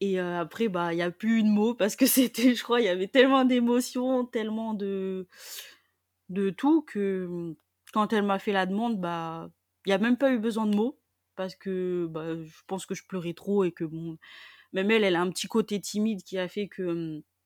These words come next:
il y a pas eu vraiment cette demande. Mais voilà, du coup, il y a eu un, une échange de, de, l'échange de la bague. Et voilà, du coup, heu, la demande a été faite au, tout en haut de la grande roue, heu,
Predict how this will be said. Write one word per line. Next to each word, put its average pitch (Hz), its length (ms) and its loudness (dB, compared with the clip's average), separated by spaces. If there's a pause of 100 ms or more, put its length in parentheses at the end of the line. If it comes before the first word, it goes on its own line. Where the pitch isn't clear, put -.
(720)
il 185 60 -2
y - 20 0
a 180 100 0
pas 190 180 -4
eu 202 320 -2
vraiment 180 380 -4
cette 170 320 -10
demande. 185 680 -2 (680)
Mais 180 920 -2 (680)
voilà, 170 360 -2
du 170 120 -16
coup, 190 140 -6
il 185 60 -2
y - 20 -2
a 170 40 -2
eu 170 120 -2
un, 160 200 -4 (140)
une 170 220 -6
échange 165 420 -8
de, 151 340 -14 (100)
de, 165 60 -16 (280)
l'échange 170 360 -8
de 165 120 -12
la 160 120 -12
bague. 190 400 -4 (1600)
Et 247 100 2
voilà, 170 360 -2 (100)
du 180 180 -10
coup, 202 260 -6
heu, 170 220 -2
la 165 260 -6
demande 175 300 -6
a 180 40 -4
été 165 180 -8
faite - 280 -12
au, 165 320 -10 (680)
tout 208 220 -4
en 196 80 0 (100)
haut 185 80 -2
de 180 80 -8
la 180 120 -4
grande 175 240 -6
roue, 180 360 -6
heu, 165 160 -14